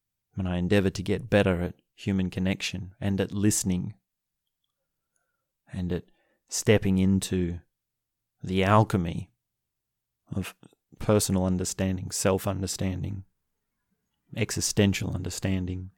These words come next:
and spiritual understanding, and all those things. And if you've listened f-, to me for some time, I mean, I've shared a lot. I mean, I've shared things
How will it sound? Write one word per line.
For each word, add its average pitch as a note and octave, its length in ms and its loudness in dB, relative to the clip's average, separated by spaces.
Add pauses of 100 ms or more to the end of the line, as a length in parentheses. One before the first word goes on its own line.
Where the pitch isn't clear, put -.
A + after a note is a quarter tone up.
(320)
and - 120 -12
spiritual G2+ 520 0
understanding, F#2 600 -4
and F2 100 -6
all A2 160 4
those F#2+ 300 -2
things. G2+ 480 -10 (4000)
And G#2+ 120 -2
if F#2 140 -4
you've F#2 160 0
listened G#2 420 4
f-, F#2+ 180 -2
to A2 100 2
me F#2+ 240 6
for F#2 120 -6
some F2 300 0
time, F2 460 0 (400)
I F#2+ 100 -10
mean, F2+ 160 -2
I've F2 160 -2
shared G2+ 300 4
a F2+ 40 2
lot. E2+ 380 0 (800)
I F#2 40 -12
mean, F2 120 -6
I've F#2 180 0
shared G2 300 2
things F#2 400 -4